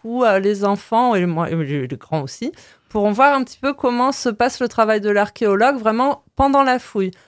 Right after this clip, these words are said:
Donc, euh, comment, voilà, il descend en fait sur les niveaux pour essayer de voir les vestiges qui s'y trouvent. On aura aussi, donc moi je vais pour l'occasion ouvrir mon dépôt archéo et je vais sortir quelques pièces as-,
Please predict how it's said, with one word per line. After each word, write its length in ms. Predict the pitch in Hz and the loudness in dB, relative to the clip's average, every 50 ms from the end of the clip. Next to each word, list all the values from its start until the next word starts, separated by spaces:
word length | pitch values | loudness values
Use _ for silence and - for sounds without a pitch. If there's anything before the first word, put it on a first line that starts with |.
| _ _ - | _ _ -6
Donc, 200 | 196 196 196 - | -4 -4 -4 0
euh, 220 | 220 196 196 196 185 | 2 4 4 4 2
comment, 560 | 190 - 214 202 208 214 233 240 254 247 220 | 0 0 0 2 2 2 2 4 4 2 2
voilà, 240 | 190 160 175 202 226 | 2 2 2 2 2
il 140 | 226 202 | 0 0
descend 420 | 180 196 214 202 - - 226 226 214 | 0 0 -2 -2 -2 -2 -2 -2 -2
en 60 | 190 | -4
fait 200 | - - 208 202 | -4 -4 -4 -4
sur 200 | - - 208 190 | -4 -4 -4 -2
les 100 | 185 185 | -2 0
niveaux 440 | 185 180 175 175 165 185 202 233 254 | -2 -2 -4 -4 -2 -2 -2 -2 -2
pour 220 | - - 202 185 | -4 -6 -4 -4
essayer 300 | 185 175 - - 196 202 | -4 -4 -4 -4 -4 -4
de 120 | 196 196 175 | -2 -4 -8
voir 420 | 165 - 185 185 196 226 220 196 | -8 -4 0 0 0 2 0 -2
les 100 | 175 175 | -4 -4
vestiges 460 | 175 175 175 170 - - - 247 - - | -4 -6 -6 -8 -8 -8 -8 -8 -8 -8
qui 140 | - 214 | -10 -12
s'y 180 | - - - 185 | -12 -10 -12 -12
trouvent. 480 | - - - - 262 359 403 330 185 151 - - - - - - - - _ _ _ - | -12 -12 -10 -6 -4 -2 -2 -2 -4 -6 -6 -12 -20 -20 -20 -20 -20 -20 _ _ _ -4
On 180 | 220 240 240 | -2 0 2
aura 260 | 247 247 254 269 269 | 0 2 4 4 4
aussi, 460 | 269 262 254 - - - 262 269 277 226 | 2 2 -2 -4 -8 -6 -4 -4 -4 -2
donc 280 | 247 226 220 220 - | -2 -4 -4 -4 -4
moi 160 | 226 233 240 247 | -4 -2 -2 -2
je 100 | 233 233 | -2 -2
vais 140 | 240 233 226 | -2 -2 -2
pour 200 | 214 - 233 226 | -2 -2 -2 0
l'occasion 500 | 214 214 214 - 233 233 220 247 240 240 | 0 0 0 0 -2 0 0 0 -2 -2
ouvrir 260 | 214 208 247 269 269 | -2 -2 -2 -2 0
mon 120 | 254 247 | 0 -2
dépôt 300 | 233 220 233 214 - 247 | -2 -2 -4 -2 0 2
archéo 480 | 233 226 - - - 240 240 302 359 370 | 2 0 0 -2 -2 -2 0 0 0 0
et 80 | 349 | 0
je 80 | 240 233 | 0 0
vais 80 | 226 - | -2 -2
sortir 400 | - 233 240 - - - 311 302 | -2 -4 -6 -6 -4 -6 -6 -4
quelques 380 | - 247 226 214 - - 226 | -4 -6 -6 -6 -4 -6 -6
pièces 420 | 214 - - 247 240 254 247 - - | -6 -4 -4 -2 -2 -2 -2 -2 -4
as-, 160 | 214 214 | -4 -4